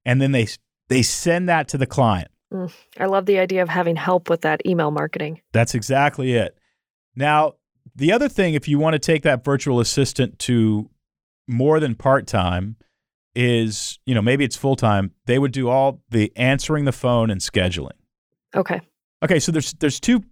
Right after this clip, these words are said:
Speaker 1: principles here. One is, in order to grow from one forty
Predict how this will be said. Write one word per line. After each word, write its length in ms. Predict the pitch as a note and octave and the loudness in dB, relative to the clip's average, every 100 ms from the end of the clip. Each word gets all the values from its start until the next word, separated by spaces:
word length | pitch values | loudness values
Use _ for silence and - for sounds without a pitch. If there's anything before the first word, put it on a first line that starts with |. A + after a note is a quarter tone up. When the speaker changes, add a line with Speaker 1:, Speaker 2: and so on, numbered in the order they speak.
| - | -10
Speaker 1:
principles 680 | - F#3+ E3+ E3 C#3 A2 - | 0 0 0 -2 0 0 0
here. 340 | F#2+ F2 F#2 - _ _ _ _ | 0 0 -2 -8 _ _ _ _
One 320 | A#2+ F#3+ B3+ | -4 0 0
is, 460 | G3 D3+ C#3 A#2 - _ | 0 0 0 -4 -10 _
in 120 | D3 | 0
order 160 | G3 B3+ | 2 2
to 60 | F#3 | 0
grow 260 | F3+ E3+ | 2 2
from 260 | - C#3 B2 | 0 -2 2
one 200 | D3+ D#3+ | 2 0
forty 640 | - B2 A#2+ A#2 A2+ | 0 2 2 2 0